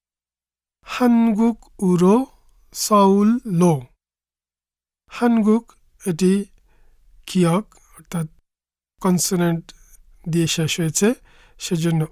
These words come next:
উরো লেগেছে। সউল শব্দটি এটা রিয়েল দিয়ে শেষ হয়েছে, যদিও এটি চাউম, কিন্তু এখানে উরো হবে না, সরাসরি রো লাগবে, হয়ে যাবে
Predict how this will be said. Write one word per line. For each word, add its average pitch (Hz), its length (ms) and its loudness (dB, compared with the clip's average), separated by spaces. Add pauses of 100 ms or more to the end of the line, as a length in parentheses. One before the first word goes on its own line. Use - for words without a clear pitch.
(200)
উরো 180 200 4
লেগেছে। 143 440 -4 (880)
সউল 226 540 4 (800)
শব্দটি 190 560 0 (640)
এটা 175 160 -4
রিয়েল 214 380 4
দিয়ে 175 180 2
শেষ 160 320 -4
হয়েছে, 196 360 -2 (220)
যদিও 190 460 2
এটি 190 340 -2 (1000)
চাউম, 165 420 2 (760)
কিন্তু 170 260 -2
এখানে 170 340 0
উরো 196 240 4
হবে 156 240 0
না, 208 160 0 (460)
সরাসরি 170 640 -2 (300)
রো 185 180 4
লাগবে, 139 420 -2 (140)
হয়ে 160 260 -6
যাবে 151 320 -2